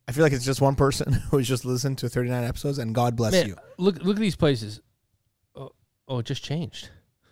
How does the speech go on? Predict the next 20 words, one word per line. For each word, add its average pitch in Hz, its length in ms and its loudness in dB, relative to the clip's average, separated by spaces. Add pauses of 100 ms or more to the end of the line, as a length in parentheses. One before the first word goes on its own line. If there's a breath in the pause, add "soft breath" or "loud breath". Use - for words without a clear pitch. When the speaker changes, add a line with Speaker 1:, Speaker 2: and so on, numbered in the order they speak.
(340)
Speaker 2:
We 156 120 4
have 151 200 0 (180)
four 233 260 6
from 190 160 -2
Nairobi, 143 560 6 (800)
three 233 200 2
from 156 300 4
Kioni, 143 680 4 (120)
Kio-, 135 440 2
Kione? 135 760 -2 (380)
I - 40 -16
don't 104 140 -8
know. 85 60 -8
Speaker 1:
Damn. 82 240 -14 (120)
Speaker 2:
Mecca, 160 560 2 (760)
Al 147 220 4
Jub-, 123 320 0 (380)
Ju-, 131 160 -2 (180)
Al 160 400 4 (260)
Jubail? 131 640 0